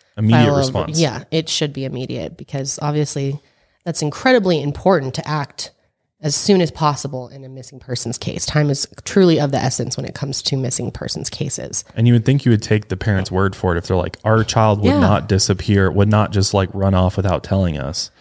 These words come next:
Speaker 2: And that's
Speaker 1: Uh,
Speaker 2: what's really sad about this case is the police just were so shitty to their family and act, like, acted like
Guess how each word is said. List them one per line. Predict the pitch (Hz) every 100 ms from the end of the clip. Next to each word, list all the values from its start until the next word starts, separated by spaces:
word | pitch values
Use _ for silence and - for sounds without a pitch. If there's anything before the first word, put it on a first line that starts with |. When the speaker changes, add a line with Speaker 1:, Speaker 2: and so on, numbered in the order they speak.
| _ -
Speaker 2:
And | 190
that's | 233
Speaker 1:
Uh, | 320
Speaker 2:
what's | -
really | 302 151
sad | - 165 233
about | 156 139
this | 117 -
case | - 135 139
is | - 151 143
the | -
police | 151 - 165 196 196 - -
just | - 160 -
were | 156
so | - - 170 170
shitty | - 160 180 143 92 -
to | - 147
their | 139
family | - 147 165 131 - 156 _ _ _ _
and | 160 156 147 -
act, | 147 -
like, | 170 170 165
acted | 170 185 208
like | 180 175 160 -